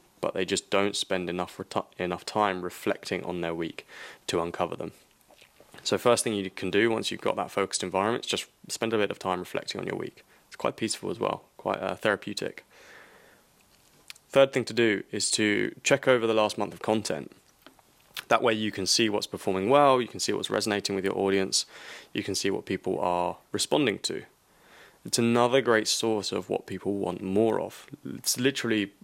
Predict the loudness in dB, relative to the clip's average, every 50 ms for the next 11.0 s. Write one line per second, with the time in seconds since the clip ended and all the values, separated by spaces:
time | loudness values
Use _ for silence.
0 | _ -8 -2 0 2 2 2 0 -2 -2 0 2 2 2 2 0 -2 -4 -2 -4
1 | -4 -6 -8 -12 _ _ _ _ _ -20 -20 -20 -20 _ -6 -4 -2 -2 -2 -2
2 | 0 0 0 0 0 0 -2 -2 -2 -4 -4 -4 -6 -8 -10 -10 -14 -16 _ _
3 | _ _ _ _ _ _ -4 -2 -2 -2 -2 -4 -4 -4 -4 -6 -8 -8 -4 -2
4 | -2 0 0 0 -2 -2 -4 -4 -8 _ _ _ _ _ _ _ -6 -6 -6 -4
5 | -2 -4 -4 -4 -8 _ _ _ -4 -2 -2 -2 -2 -4 -4 -4 -4 -8 -8 -10
6 | _ _ _ _ _ _ _ _ _ _ _ _ _ _ -20 -20 -20 -14 -8 -6
7 | -6 -4 -2 0 -2 -2 -2 -2 -2 -2 -2 -2 -4 -6 -6 -6 -6 -6 -6 -4
8 | -4 -6 -6 -8 -10 -12 -14 _ _ _ _ _ _ _ _ _ -20 -20 -20 _
9 | _ _ _ _ _ _ _ _ _ _ _ _ _ _ _ _ _ _ _ _
10 | _ _ _ _ -2 2 2 2 2 2 0 0 2 2 2 2 2 2 2 0